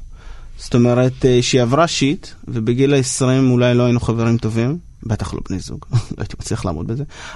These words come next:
אבל עכשיו היא הרבה יותר, אה, שלמה, ודווקא זה שהתחילה ללמוד, אה,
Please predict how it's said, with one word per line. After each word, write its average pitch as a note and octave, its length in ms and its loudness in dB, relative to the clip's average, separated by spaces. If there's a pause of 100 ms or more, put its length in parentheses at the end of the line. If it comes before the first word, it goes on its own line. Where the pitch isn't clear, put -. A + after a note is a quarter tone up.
אבל A#2 260 4
עכשיו C4 480 2 (640)
היא C#3 100 6
הרבה B2 200 2
יותר, F#3 260 0
אה, F3+ 500 2
שלמה, D3 500 2 (100)
ודווקא C3+ 920 0
זה E3+ 120 -2
שהתחילה - 380 0
ללמוד, D#3 440 4
אה, F3 60 4